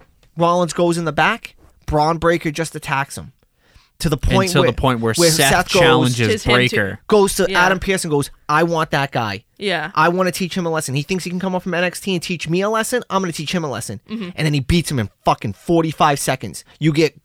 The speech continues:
Speaker 1: Goldberg, Lesnar vibes where he hits him with a spear, he hits him with that press slam, and then he puts him in the fucking rack. And that's it. And Rollins has no answer. And then Rollins can go and leave, and he can do some of the Hollywood stuff that he's doing, which I haven't.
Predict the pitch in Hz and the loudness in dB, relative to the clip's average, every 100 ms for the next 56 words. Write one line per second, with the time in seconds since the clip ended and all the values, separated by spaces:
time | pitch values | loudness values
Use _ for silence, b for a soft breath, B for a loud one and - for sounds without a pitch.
0 | _ - 170 170 160 160 160 151 139 151 | _ 2 2 4 2 2 2 -2 -4 0
1 | 156 156 147 135 135 143 143 143 - b | 0 0 -4 0 2 4 2 0 -8 b
2 | b b 147 127 - b b - 175 165 | b b -2 -2 -6 b b -4 -4 -2
3 | 165 120 - - 170 165 - b 156 175 | -4 -6 -8 -2 0 0 -4 b -4 -2
4 | - 160 147 123 - - 196 156 - 180 | -2 -6 -4 -6 -6 -4 -2 -2 -4 -4
5 | 165 156 B 139 156 139 - 180 - 170 | -4 -8 B -4 -4 -4 -6 -6 -4 -4
6 | 143 - - 151 160 139 135 98 - - | -4 -8 -2 -2 -2 -4 -2 -4 -6 -18
7 | b b 127 135 131 - - 120 - - | b b -4 -2 -2 -6 -4 -4 -4 -14
8 | b b b 135 131 147 156 160 139 143 | b b b -6 -2 0 0 -2 -2 -4
9 | 131 131 139 151 160 156 151 127 117 - | -2 -2 -2 0 2 2 2 -2 -8 -8
10 | 95 - b b 143 156 147 147 180 185 | -10 -14 b b -6 -2 -2 -2 -6 -6
11 | 220 196 196 196 156 160 - b b 147 | -4 -2 -2 -4 -4 -6 -10 b b -4
12 | 143 156 165 - 170 170 165 165 156 - | -4 -4 -4 -4 -4 -2 0 0 -2 -8
13 | 151 156 160 143 127 139 147 - 180 202 | -6 -6 -4 -4 -4 -6 -6 0 0 0
14 | 190 | -6